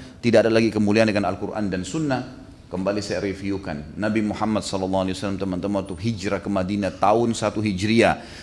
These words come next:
Nabi ummi, babi yang buta huruf, nggak bisa baca, nggak bisa nulis. Nabi sallallahu alaihi wasallam waktu itu berhadapan di kota kecil Madinah yang hanya dipenuhi dengan pohon-pohon kurma dan bangunan dari tanah liat.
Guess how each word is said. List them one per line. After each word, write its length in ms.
Nabi 480
ummi, 800
babi 400
yang 160
buta 240
huruf, 400
nggak 160
bisa 240
baca, 480
nggak 240
bisa 240
nulis. 640
Nabi 240
sallallahu 400
alaihi 80
wasallam 240
waktu 240
itu 240
berhadapan 1040
di 160
kota 400
kecil 320
Madinah 800
yang 320
hanya 240
dipenuhi 560
dengan 240
pohon-pohon 560
kurma 320
dan 240
bangunan 400
dari 240
tanah 240
liat. 300